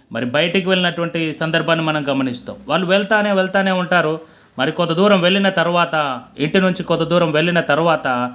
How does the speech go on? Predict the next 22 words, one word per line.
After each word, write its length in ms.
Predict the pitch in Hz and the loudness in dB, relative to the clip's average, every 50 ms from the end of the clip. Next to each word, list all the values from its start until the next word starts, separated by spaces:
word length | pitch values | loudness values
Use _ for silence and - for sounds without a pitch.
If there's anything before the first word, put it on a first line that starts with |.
| - - - - - - - | -12 -20 -20 -20 -12 -4 -2
"అయ్యో, 220 | 139 180 196 202 | 2 2 2 2
సెల్ 200 | 190 190 190 190 | 2 0 0 0
ఫోన్ 200 | 180 208 208 202 | 0 0 0 2
మర్చిపోయాను 640 | 185 180 180 180 - 185 175 202 196 190 185 175 170 | 2 0 -2 -2 -6 -4 -2 0 2 2 2 0 -2
నేను" 420 | 165 160 160 165 160 151 143 - - - - 123 | -4 -4 -4 -4 -6 -6 -6 -8 -12 -12 -8 -6
అని 120 | 131 143 | -6 -2
చెప్పి 540 | 139 160 160 - - 151 147 139 139 143 - - - - _ _ _ | -2 -2 -2 -2 -2 -2 0 0 -2 -2 -6 -10 -20 -20 _ _ _
తిరిగి 320 | 180 208 226 233 196 220 226 | -2 0 2 2 2 2 2
వెనక్కి 400 | 175 185 196 208 220 202 208 208 | 2 2 0 0 -2 -2 -2 0
వాళ్ళు 520 | 196 185 185 180 170 160 156 151 147 143 | 0 2 2 2 0 2 2 2 0 0
వస్తారు 400 | 143 160 151 156 - 151 131 120 | 0 -2 -2 -2 -2 -2 -2 0
ఇంటికి. 400 | 135 139 127 131 123 117 104 95 - _ _ _ _ _ _ _ _ _ _ - _ - | -2 -4 -4 -6 -8 -8 -10 -12 -16 _ _ _ _ _ _ _ _ _ _ -12 _ -2
ఇంటికి 280 | 160 190 226 220 202 | 0 2 2 2 4
వచ్చి 500 | 208 202 196 - - 190 175 170 175 165 - - - - 127 | 4 4 2 2 0 -4 -4 -4 -4 -6 -10 -16 -12 -6 -6
ఆ 60 | 135 | -4
సెల్ 240 | 135 185 190 196 180 | 0 0 2 2 2
ఫోన్ 220 | 196 202 190 190 | 2 2 2 2
తీసుకొని 400 | 185 185 180 - - 185 180 175 | 2 0 0 0 0 0 0 2
మళ్ళీ 520 | 165 160 160 170 175 175 160 156 147 139 - - - _ - | 0 0 0 0 0 -2 -2 -4 -4 -8 -10 -16 -20 _ -6
వెళ్ళినట్టుగా 560 | 123 135 160 175 175 175 165 156 165 160 165 | -2 -2 0 0 0 0 0 -2 0 0 0
మనం 280 | 156 156 147 147 143 131 | 0 0 0 0 -2 -2
గమనిస్తాం. 480 | 135 131 123 123 117 - - - 120 | -2 0 0 0 -2 -2 -4 -10 -14